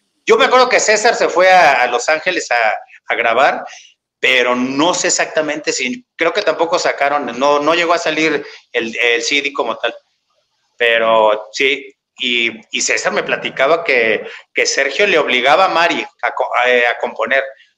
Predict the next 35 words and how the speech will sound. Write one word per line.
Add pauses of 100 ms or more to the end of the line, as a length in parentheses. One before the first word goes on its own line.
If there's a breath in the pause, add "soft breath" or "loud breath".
(300)
y
que
no,
a, (220)
no,
"Tienes
que
componerme
para
mañana
estas
canciones",
y,
esa, (220)
y
que
la
traía
así,
ta,
ta,
ta,
ta,
ta, (380 loud breath)
y
pues
las
canciones
de
Mari
están
hermosas,
<laughs>
la (100)
verdad,